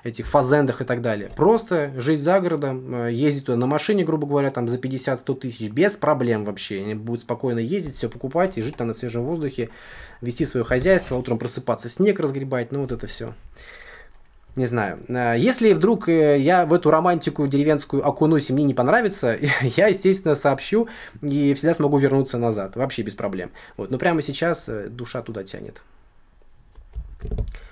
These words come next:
И так длинное видео уже получилось. Благодарю, что смотрели. Если вдруг вы случайно зритель моего канала, м, подписывайтесь. У меня на канале много таких видео, где я размышляю о вечном. Эм,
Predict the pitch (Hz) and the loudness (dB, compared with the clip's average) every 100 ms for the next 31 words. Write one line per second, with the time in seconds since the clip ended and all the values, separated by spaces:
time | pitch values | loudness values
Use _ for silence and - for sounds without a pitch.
0 | - - - 113 98 101 95 95 139 120 | -20 -16 -10 -6 -6 -4 -6 -4 -4 -6
1 | 104 98 - 101 - - - 113 131 123 | -8 -12 -10 -12 -12 -16 -6 -2 -2 -4
2 | - 127 160 170 127 117 135 - 131 170 | -6 -4 0 0 -2 0 0 2 2 2
3 | 143 - 147 135 123 123 123 110 110 110 | 2 -2 0 2 4 2 2 0 0 2
4 | 123 165 151 110 - - 107 107 120 117 | 2 2 2 0 -4 -12 -12 -4 -4 -2
5 | 190 139 123 107 110 117 117 107 107 113 | -2 -2 -4 -4 -2 -2 -2 -4 -6 -4
6 | 110 104 110 147 165 160 143 139 143 139 | -4 -2 0 0 -2 -4 -6 -6 -4 -4
7 | 131 123 117 117 117 117 113 120 123 127 | -2 -4 -4 -4 -2 -2 -2 -2 -2 -2
8 | 123 113 120 120 123 - 110 113 - - | 0 0 0 -4 -4 -4 -6 -6 -14 -14
9 | - - 110 110 107 90 76 | -12 -4 -2 -2 -4 -8 -14